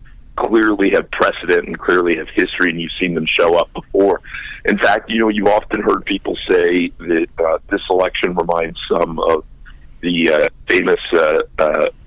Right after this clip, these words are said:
election in nineteen sixty-eight, uh, to some extent, when you had, uh, a law and order, um, uh, someone nativist, uh,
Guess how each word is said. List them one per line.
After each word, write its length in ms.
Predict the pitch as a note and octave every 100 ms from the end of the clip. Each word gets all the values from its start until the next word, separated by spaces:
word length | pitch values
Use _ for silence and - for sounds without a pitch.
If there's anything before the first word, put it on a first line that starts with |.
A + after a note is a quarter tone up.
| -
election 420 | F2 F2 - -
in 160 | D#2+ D#2+
nineteen 460 | E2+ F#2 E2+ E2 -
sixty-eight, 680 | - - E2 E2 E2+ F2 E2 - - - D#2+
uh, 120 | E2
to 160 | - F2
some 180 | E2 E2
extent, 460 | - - E2+ E2
when 180 | - D#2+
you 280 | D#2+ E2+ E2
had, 440 | E2 D#2+ D#2+ D2+ -
uh, 280 | D#2 D2+ D2+ -
a 80 |
law 340 | E2 E2+ F2 F2
and 100 | F2
order, 540 | E2+ E2+ E2 D#2+ D#2+ - -
um, 440 | D#3+ D3+ D#3 - - - - - - -
uh, 220 | F3 - - -
someone 340 | - - F2 F2
nativist, 580 | E2+ E2 D#2+ D#2+ - - - - -
uh, 280 | F2 E2